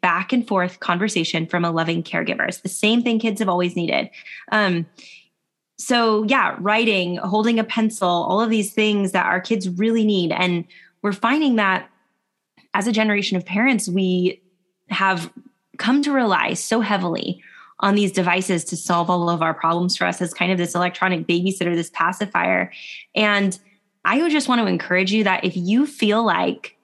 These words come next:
you've gone too far down the rabbit hole with digital entertainment in your home, there is absolutely a way out. It is way simpler than you think. Um, the fear of getting started is,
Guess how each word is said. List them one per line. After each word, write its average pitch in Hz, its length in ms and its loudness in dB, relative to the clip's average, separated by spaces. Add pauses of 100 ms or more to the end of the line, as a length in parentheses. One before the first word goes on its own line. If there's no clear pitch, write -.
(220)
you've 185 180 0
gone 202 200 2
too 208 180 0
far 220 160 0
down 202 160 2
the 214 80 0
rabbit 170 260 0
hole 170 480 -2
with 180 200 0
digital 180 260 2
entertainment 190 380 2
in 190 80 0
your 190 100 2
home, 180 240 2
there 202 180 2
is 190 180 0 (100)
absolutely 220 600 0
a 190 60 2
way 180 140 2
out. 170 380 -2 (400)
It 202 140 0
is 190 220 0 (160)
way 185 280 2
simpler 185 760 0 (160)
than 196 140 2
you 196 100 2
think. 185 500 -2 (280)
Um, 185 480 2
the 190 120 2
fear 247 440 0
of 196 180 0
getting 190 220 2
started 185 500 0 (320)
is, 170 480 -2